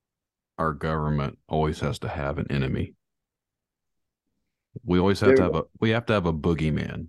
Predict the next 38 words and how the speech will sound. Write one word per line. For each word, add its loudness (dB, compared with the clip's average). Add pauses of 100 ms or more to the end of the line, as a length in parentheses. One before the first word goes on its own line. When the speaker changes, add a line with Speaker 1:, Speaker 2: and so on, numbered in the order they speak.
(160)
Speaker 1:
if -8
that -2
makes -4
any 0
Speaker 2:
Yeah. -4
Speaker 1:
sense. -10
Like, 2
Speaker 2:
Yeah, 6
Speaker 1:
there's 6
Speaker 2:
yeah. 8
Speaker 1:
always 6
gotta 2
be 2
someone 2 (540)
Speaker 2:
To -6
keep 2
us 4
Speaker 1:
out 2
there. 0
Speaker 2:
distracted. 2 (640)
Speaker 1:
For -4
the 2
last 0
Speaker 2:
You -2
Speaker 1:
twenty 4
Speaker 2:
know? 6
Speaker 1:
years, 2
it's -2
been 0
Iraq, -2 (480)
Afghanistan, -4 (100)
terrorism. -2 (760)
Well, 0
now 2
we 2
had 0
to -4
switch. -4